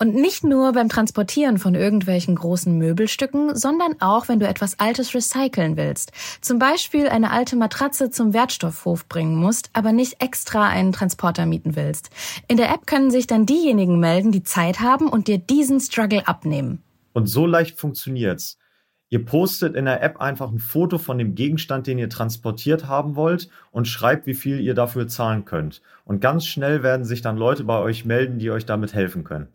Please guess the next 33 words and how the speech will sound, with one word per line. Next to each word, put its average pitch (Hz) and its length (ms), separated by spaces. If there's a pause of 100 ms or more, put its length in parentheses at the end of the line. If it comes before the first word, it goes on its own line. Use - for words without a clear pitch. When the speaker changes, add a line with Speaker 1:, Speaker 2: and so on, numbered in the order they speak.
(120)
Speaker 1:
Ihr 240 220
sucht 196 260
jemanden 165 340
aus, 185 520
der 202 100
Job 254 380
wird 220 120
vollbracht 185 640
und 196 160
die 208 60
Bezahlung 269 600
erfolgt 190 440
sicher 311 440
über 233 180
die 214 160
App. - 220 (360)
Mit 214 140
unserem 190 320
Code 226 380 (240)
efta 320 580
und 262 380
Marcel, 190 600 (240)
alles 220 340
ausgeschrieben, 269 800 (200)
spart 226 400
ihr 269 160
sogar 202 360
zehn 262 360
Euro 208 300
bei 175 200
eurem 208 280
ersten 175 360
Auftrag. 147 600